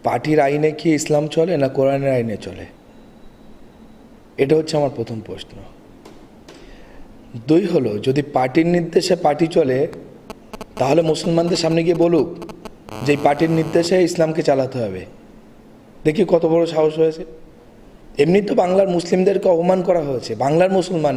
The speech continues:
না, ভারতবর্ষ নয়, গোটা পৃথিবীর মুসলমানকে ইসলামের উপরে আঘাত এনে অপমান করা হয়েছে। আমরা জানি তসলিমা নাসরিন, আপনি জানেন আমাদের বিগত যিনি এমপি ছিলেন ইদ্রিস আলী, তিনি তসলিমা নাসরিনের জন্যে জেল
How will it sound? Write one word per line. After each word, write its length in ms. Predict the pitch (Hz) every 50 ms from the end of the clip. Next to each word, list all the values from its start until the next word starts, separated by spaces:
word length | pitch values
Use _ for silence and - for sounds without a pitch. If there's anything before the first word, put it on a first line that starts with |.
| 120
না, 60 | 117 107 95 -
ভারতবর্ষ 520 | - - 156 165 - 185 202 190 - - -
নয়, 200 | 156 143 123 117
গোটা 200 | 117 147 147 156 151
পৃথিবীর 340 | - 170 160 196 190 190 190 180
মুসলমানকে 560 | 165 - 175 165 160 160 151 139 127 - 151 165 - - - - - - - - - -
ইসলামের 380 | 139 139 - 165 160 170 165 165
উপরে 140 | 165 170 165
আঘাত 280 | 143 135 135 147 143 -
এনে 100 | 156 151
অপমান 300 | 135 127 135 135 135 131 123
করা 220 | 117 113 107 101 98
হয়েছে। 240 | 101 95 90 - 98 - - - - - - - - - -
আমরা 200 | 131 143 160 170
জানি 260 | 170 170 170 156 135 139 160 170 - - - - - - - - - - - - - - - -
তসলিমা 460 | 165 165 165 170 202 185 185 185 170
নাসরিন, 460 | 143 131 123 - - - 107 90 - - - - - - - - - - - - - - - - - - - - - - - - - -
আপনি 180 | 139 147 160 165
জানেন 240 | 165 170 170 160 160 151 151
আমাদের 220 | 151 151 160 151
বিগত 300 | 143 143 143 147 147 147 160 151
যিনি 160 | 151 147 151 147
এমপি 260 | 143 139 143 143 156 147
ছিলেন 260 | - - 143 139 135 135
ইদ্রিস 320 | 135 131 135 143 139 139
আলী, 220 | 127 110 110 117 135 - - - - - - - - -
তিনি 160 | - 147 135 143
তসলিমা 420 | 143 147 135 139 - 156 156 156
নাসরিনের 460 | 151 151 147 - - 160 156 151 151 151
জন্যে 320 | 160 156 151 139 135 131 131 143 147 - - - - - - - - - - - - - 98 92 95 110 120 117 107
জেল 180 | - 143 160